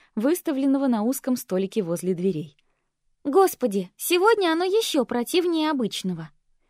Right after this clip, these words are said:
Я усмехнулась, но ответить не успела, в животе заурчало. «Кажется, зря я не позавтракала дома», пробормотала я, уныло глядя на подругу.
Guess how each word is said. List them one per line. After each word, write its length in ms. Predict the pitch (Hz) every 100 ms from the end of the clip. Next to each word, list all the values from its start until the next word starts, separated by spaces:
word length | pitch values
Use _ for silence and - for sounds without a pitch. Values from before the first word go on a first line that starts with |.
| _ _ _
Я 200 | 285 403
усмехнулась, 720 | 339 226 190 220 285 339 330 - _ _
но 160 | 269 330
ответить 400 | 381 339 370 349
не 100 | 320
успела, 600 | 311 - 190 180 170 180 _
в 60 | 208
животе 480 | 185 170 165 240
заурчало. 600 | 220 220 226 - 147 123 - _ _ _ _ _ _ _
«Кажется, 480 | _ 247 233 233 247
зря 280 | 233 202 190
я 100 | 185
не 140 | 190
позавтракала 640 | 185 196 214 - 226 233 226
дома», 440 | 202 175 180 175 - _ _ _ _
пробормотала 600 | 202 190 196 190 185 170
я, 320 | 165 180 247
уныло 400 | - 254 269 320
глядя 360 | 247 208 208 214
на 100 | 208
подругу. 560 | 208 180 160 139 143